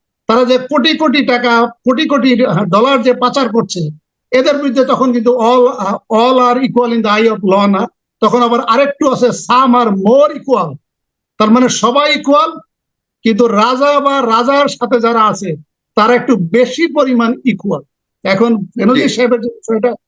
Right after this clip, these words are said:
Speaker 2: আপনার
Speaker 1: এসেছে,
Speaker 2: বাহিনীকে কতটা দায় দিচ্ছেন আপনি স্বরাষ্ট্রমন্ত্রীর কথা অনুযায়ী? আপনার শেষ মন্তব্য।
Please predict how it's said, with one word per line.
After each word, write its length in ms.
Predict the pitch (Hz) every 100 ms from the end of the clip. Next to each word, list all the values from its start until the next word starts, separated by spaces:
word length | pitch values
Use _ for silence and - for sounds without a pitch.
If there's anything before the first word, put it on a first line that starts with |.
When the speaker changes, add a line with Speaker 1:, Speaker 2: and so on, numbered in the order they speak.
| _ _
Speaker 2:
আপনার 180 | 175 220
Speaker 1:
এসেছে, 160 | 233 226
Speaker 2:
বাহিনীকে 560 | 208 208 226 240 233 226
কতটা 340 | - 202 196
দায় 160 | 190 180
দিচ্ছেন 280 | 175 180
আপনি 240 | 156 - 151
স্বরাষ্ট্রমন্ত্রীর 680 | 160 151 - 156 147 135
কথা 220 | 131 123 135
অনুযায়ী? 340 | 123 117 117
আপনার 260 | 104 - 104
শেষ 260 | 113 -
মন্তব্য। 340 | 87 - 90